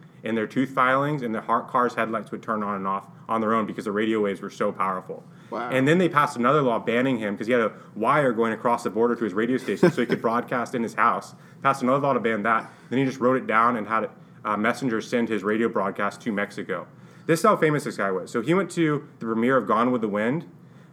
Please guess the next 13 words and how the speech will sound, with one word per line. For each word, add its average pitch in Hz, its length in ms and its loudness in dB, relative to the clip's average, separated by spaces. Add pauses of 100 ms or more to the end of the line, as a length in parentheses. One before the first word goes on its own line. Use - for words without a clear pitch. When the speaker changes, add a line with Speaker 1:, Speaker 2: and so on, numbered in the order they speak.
Speaker 1:
and 127 280 2
Clark 147 260 2
Gable 139 280 0
was 92 140 -2
there, 98 220 0
the 104 60 -10
famous 117 400 -2
actor. 101 520 -2 (220)
And 117 140 -2
at 135 100 2
the, 131 100 0
after 135 300 0
the, 117 220 -2